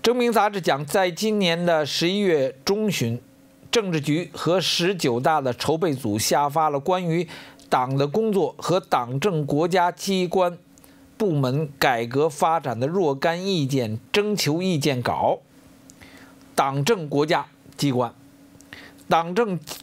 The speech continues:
国家机关部门改革它实际牵扯到就是到底是党作为绝对的领导，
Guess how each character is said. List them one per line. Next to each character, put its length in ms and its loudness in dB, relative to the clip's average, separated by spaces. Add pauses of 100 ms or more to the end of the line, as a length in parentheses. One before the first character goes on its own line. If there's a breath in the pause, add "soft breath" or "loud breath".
(280)
国 220 2
家 240 2
机 240 -2
关 240 0
部 220 -2
门 240 0
改 180 2
革 320 -2 (320)
它 200 0
实 240 0
际 240 -2 (520)
牵 280 0
扯 120 -2
到 180 0
就 160 -2
是 160 -2 (380 loud breath)
到 200 4
底 220 -2
是 180 0
党 420 -2
作 180 0
为 200 2
绝 220 0
对 160 2
的 80 0
领 240 2
导， 180 -2